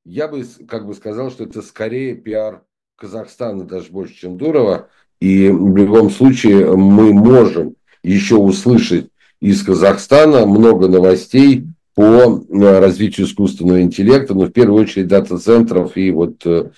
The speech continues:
всё, что касается, эм, э, дата-центров рядом с А Э С, если они будут построены. Там вроде щас уже там что-то такое решается в этом направлении. Так что Казахстан — это будет интересный адрес передового опыта.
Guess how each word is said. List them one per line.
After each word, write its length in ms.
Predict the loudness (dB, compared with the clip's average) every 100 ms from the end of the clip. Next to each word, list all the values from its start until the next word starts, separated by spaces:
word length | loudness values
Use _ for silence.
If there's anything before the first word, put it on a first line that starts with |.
| _ _
всё, 200 | -2 -2
что 180 | -2 -4
касается, 880 | -4 0 2 2 0 -2 -2 -2 _ _ _
эм, 460 | 0 2 2 2 2
э, 420 | 4 4 4 2
дата-центров 720 | 0 0 -4 0 0 0 -2
рядом 300 | 0 0 -2
с 100 | -2
А 60 | 0
Э 100 | 0
С, 120 | 0
если 360 | -2 -2 0 0
они 160 | 0
будут 280 | -2 -4 -2
построены. 480 | -2 -2 -4 -6 -4
Там 160 | -4 0
вроде 300 | -2 -2 -8 _ _ _
щас 300 | -4 -2 -2
уже 160 | -4 -6
там 160 | -8 -10
что-то 180 | -12 -6
такое 540 | -6 -2 -2 0 -2 -4
решается 640 | -4 0 2 2 0 -2
в 20 |
этом 220 | -2 -2
направлении. 640 | -4 0 2 2 -2 -6 -12 _ _
Так 120 | -6 -6
что 120 | -4
Казахстан — 480 | -2 0 2 2 2
это 100 | 2
будет 240 | 0 0
интересный 460 | -2 -2 -2 0 0
адрес 300 | 0 -2 -2
передового 640 | -2 2 2 2 4 2
опыта. 540 | 2 0 0 0 -2